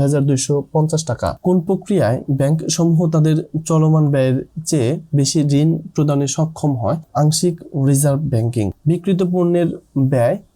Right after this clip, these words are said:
এক লক্ষ টাকা এবং বিক্রিত পণ্যের উপর মোট লাভের হার বিশ পার্সেন্ট হলে বিক্রয়ের পরিমাণ কত?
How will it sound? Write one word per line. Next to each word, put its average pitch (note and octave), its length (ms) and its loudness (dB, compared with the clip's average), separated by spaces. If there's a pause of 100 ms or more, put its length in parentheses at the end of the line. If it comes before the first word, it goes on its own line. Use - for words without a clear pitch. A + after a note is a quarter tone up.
(120)
এক B2+ 160 -4
লক্ষ C#3+ 160 -4 (160)
টাকা A2+ 180 -2 (200)
এবং C3+ 140 2 (240)
বিক্রিত D#3+ 300 0 (300)
পণ্যের F3+ 380 2
উপর D#3+ 180 -2 (140)
মোট D#3+ 140 2 (140)
লাভের C3 320 0
হার B2 160 0 (400)
বিশ D#3 220 2
পার্সেন্ট D#3+ 320 0 (100)
হলে B2+ 200 0 (540)
বিক্রয়ের D#3+ 540 2 (220)
পরিমাণ E3+ 300 2 (100)
কত? G2 160 -8